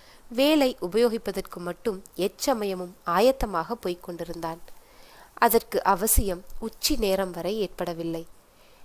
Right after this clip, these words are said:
கந்தன்மாறன் பார்த்திபேந்திரனிடம், "இன்றைக்கு இவ்வளவு வேட்டையாடியது போதாதா? இன்று ஒரு நாளிலேயே இந்த காட்டிலுள்ள விலங்குகளையெல்லாம் கொன்று தீர்த்திடுவார் போல் இருக்கிறதே.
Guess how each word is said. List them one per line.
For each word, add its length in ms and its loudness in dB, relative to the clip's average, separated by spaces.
கந்தன்மாறன் 800 2
பார்த்திபேந்திரனிடம், 1000 -2
"இன்றைக்கு 540 0
இவ்வளவு 440 0
வேட்டையாடியது 680 0
போதாதா? 480 -2
இன்று 320 -6
ஒரு 240 2
நாளிலேயே 840 0
இந்த 240 -2
காட்டிலுள்ள 640 0
விலங்குகளையெல்லாம் 800 -2
கொன்று 460 -8
தீர்த்திடுவார் 600 -4
போல் 160 -4
இருக்கிறதே. 580 -4